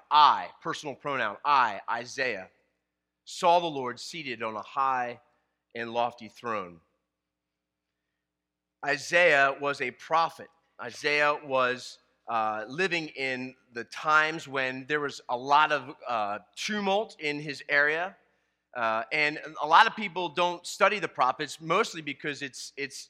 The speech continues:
it's laborious. The size and scope alone of Isaiah is, is large, it's huge, it's sixty-six books. Uh,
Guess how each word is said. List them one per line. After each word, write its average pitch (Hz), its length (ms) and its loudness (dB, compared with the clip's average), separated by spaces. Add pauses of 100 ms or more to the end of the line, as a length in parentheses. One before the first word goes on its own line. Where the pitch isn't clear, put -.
(120)
it's 139 240 -12
laborious. 135 680 -2
The 120 140 -16
size 185 400 2
and 175 100 -10
scope 180 280 -6
alone 156 340 -2
of 120 100 -4
Isaiah 113 480 -4
is, 113 240 -12 (240)
is 131 180 -10
large, 131 560 4
it's - 300 -10
huge, 151 380 -6
it's 117 100 -16
sixty-six - 580 -12
books. - 540 -6 (840)
Uh, 110 340 -2